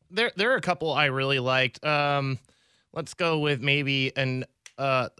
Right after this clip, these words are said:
an underdog here. Uh, like, Bills plus two and a half at Cleveland. Like, gi-,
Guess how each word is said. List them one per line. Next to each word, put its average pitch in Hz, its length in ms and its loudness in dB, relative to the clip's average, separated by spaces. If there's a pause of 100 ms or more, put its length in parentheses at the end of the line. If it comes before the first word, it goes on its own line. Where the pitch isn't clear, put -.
an 135 180 -2
underdog 127 680 0
here. 123 680 -2
Uh, 165 360 2 (240)
like, 180 280 0 (280)
Bills 180 540 0
plus 160 340 -2
two 156 160 -4
and 147 80 0
a 135 60 2
half 135 300 2
at 113 140 -2
Cleveland. 151 500 -4 (200)
Like, 127 280 0 (600)
gi-, 147 220 0